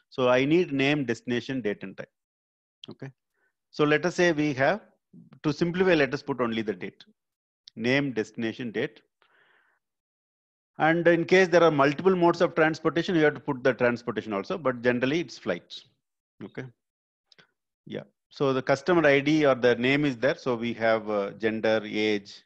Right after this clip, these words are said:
everything is there. Okay. So now, if I ask you, so please don't look at the chat screen. Please, uh, this is the name of the person. Name of the person is Suresh. Destination is Delhi.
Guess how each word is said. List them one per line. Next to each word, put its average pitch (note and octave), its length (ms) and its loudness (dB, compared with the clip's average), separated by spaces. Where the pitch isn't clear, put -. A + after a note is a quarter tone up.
everything G2 420 -10
is F2 100 -20
there. - 140 -18
Okay. - 180 -20
So F3+ 120 -2
now, F#3 440 4
if E3 200 0
I F#3+ 360 2
ask D3 360 2
you, C#3 260 0
so D3+ 340 2
please G3 240 -2
don't E3 260 2
look D#3 160 -4
at D#3+ 120 0
the D3 80 0
chat B2+ 260 2
screen. B2 380 -6
Please, F#3+ 640 -2
uh, B2 220 2
this C#3 200 -6
is F#3 140 -4
the F3+ 120 4
name D#3 280 2
of D3 140 0
the C3 60 0
person. - 380 -4
Name C3+ 220 0
of C3 100 -4
the A#2+ 80 -6
person B2 380 -4
is A2+ 80 -10
Suresh. A2 520 -6
Destination B2+ 580 -4
is G#2+ 80 -10
Delhi. G#2 460 -10